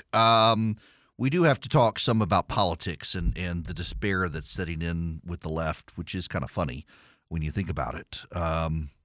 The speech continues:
but right now, um, I gotta, I gotta go. Sh-, sh-, sh-, there's, there's actually some breaking news,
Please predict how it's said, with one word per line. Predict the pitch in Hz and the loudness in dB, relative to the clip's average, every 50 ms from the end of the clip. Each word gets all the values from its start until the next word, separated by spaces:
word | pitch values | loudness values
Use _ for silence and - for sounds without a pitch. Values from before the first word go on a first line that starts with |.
| _ - | _ 4
but | 175 170 139 - - | 4 4 4 4 0
right | 131 139 147 143 | 2 2 4 4
now, | 135 127 113 101 - | 4 4 4 4 4
um, | 113 113 110 110 107 104 104 95 - - - _ _ _ _ _ _ _ _ _ _ _ _ _ _ _ _ - | 4 6 6 6 4 4 2 -2 -4 -8 -20 _ _ _ _ _ _ _ _ _ _ _ _ _ _ _ _ 4
I | 190 196 | 4 6
gotta, | 185 240 269 294 233 185 - 190 | 8 8 6 6 4 4 4 4
I | 208 | 6
gotta | 190 240 233 | 6 6 6
go. | 185 214 208 - | 6 6 4 6
Sh-, | 170 147 196 175 | 4 2 2 2
sh-, | - - - - - - 160 | 2 2 2 2 2 0 2
sh-, | - - - - - - 175 185 190 190 190 180 165 165 170 160 160 151 147 139 131 123 123 113 95 98 - | 2 2 2 0 0 -2 0 2 4 4 4 4 6 6 6 8 8 8 8 8 8 8 8 6 4 4 4
there's, | 143 147 147 - | 6 6 6 6
there's | - 160 151 - 170 | 4 4 4 6 6
actually | 165 - - 170 151 | 4 4 4 0 2
some | - 156 120 | 2 2 4
breaking | 107 120 131 131 123 - 113 107 101 | 4 4 4 4 2 2 0 2 2
news, | 92 92 95 90 90 90 87 82 80 - - - - - | 2 2 2 0 0 0 0 -2 -2 -4 -4 -4 -6 -6